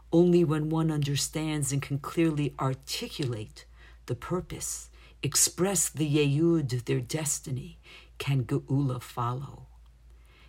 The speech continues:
The exodus from Egypt was only the first stage, a means leading to the ultimate redemption of the receiving of the Torah. And with this, Moshe's words flowed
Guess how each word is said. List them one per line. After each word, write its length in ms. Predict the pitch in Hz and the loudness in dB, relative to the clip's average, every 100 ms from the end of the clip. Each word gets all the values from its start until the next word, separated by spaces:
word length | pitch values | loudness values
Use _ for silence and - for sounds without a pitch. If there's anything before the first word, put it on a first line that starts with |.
| - | -10
The 120 | 156 - | -10 -4
exodus 500 | 143 - - 135 - | -4 -2 -2 -2 -2
from 220 | 139 135 | -2 -2
Egypt 400 | 139 135 139 127 | 0 0 -2 -2
was 180 | 131 117 - | -2 -2 0
only 340 | 143 143 143 | 2 4 2
the 120 | 143 135 | 0 -4
first 380 | - 127 127 | -4 -4 -4
stage, 580 | - 113 113 120 117 - - - - | -6 -6 -6 -8 -8 -10 -12 -20 -8
a 100 | - | 2
means 600 | 135 131 170 165 165 131 | 4 6 6 6 4 2
leading 340 | 139 160 156 147 | 2 2 2 0
to 140 | - | -2
the 160 | 139 147 | -2 -2
ultimate 460 | 170 151 - 139 135 | -4 -4 0 -2 0
redemption 720 | 131 110 123 143 - - 117 - - - - | -4 -4 -4 -4 -6 -6 -10 -12 -20 -20 -6
of 140 | 139 117 | -6 -2
the 100 | 120 | -2
receiving 580 | 117 - 151 160 143 139 | -2 -2 0 0 0 0
of 140 | 117 | -2
the 80 | 127 | -6
Torah. 500 | - 120 123 135 - - - - - - - | -6 -6 -6 -8 -14 -20 -20 -20 -20 -16 -4
And 160 | 123 | -2
with 160 | 120 117 | -2 0
this, 300 | 143 147 - | 0 2 0
Moshe's 520 | 135 139 - 139 - | 0 0 0 -4 -4
words 400 | 127 143 143 139 | -2 0 0 -4
flowed 600 | - 147 139 131 117 139 | -8 -4 -2 -2 -6 -10